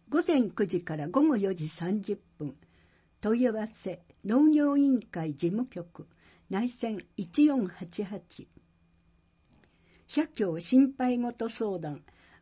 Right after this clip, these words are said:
ボランティア総合相談、結婚相談、要予約、金銭管理、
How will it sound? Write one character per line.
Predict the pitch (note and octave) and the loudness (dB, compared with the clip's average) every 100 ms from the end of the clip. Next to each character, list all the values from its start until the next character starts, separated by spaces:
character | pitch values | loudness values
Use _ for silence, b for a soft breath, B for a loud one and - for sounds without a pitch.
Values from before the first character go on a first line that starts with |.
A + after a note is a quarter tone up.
| - | -2
ボ | G#3+ | 2
ラ | C4+ D#4 | 4 2
ン | |
テ | D4 F#3+ | 2 -4
ィ | D#3+ | -4
ア | |
総 | - B3+ C#4 | 0 0 2
合 | C4+ C4 | 0 0
相 | B3+ A#3+ G#3 | -2 -4 -4
談、 | D#3+ D3 - _ _ _ _ | -4 -8 -10 _ _ _ _
結 | B3+ B3+ - | 0 0 0
婚 | D4+ D#4 | 2 2
相 | D4+ D4+ A#3+ F3 | 2 0 0 -2
談、 | D3+ F3 - _ _ - | -8 -10 -18 _ _ -2
要 | C4 A#3+ | 2 2
予 | E3+ D#3+ | 0 -2
約、 | D#3+ E3+ - D3+ _ _ _ _ _ _ _ _ | -4 -8 -14 -16 _ _ _ _ _ _ _ _
金 | - E4 C#4 | 2 4 4
銭 | - F#3 F3 | 0 -4 -4
管 | F#3 F3+ E3+ | -6 -6 -6
理、 | D#3+ | -10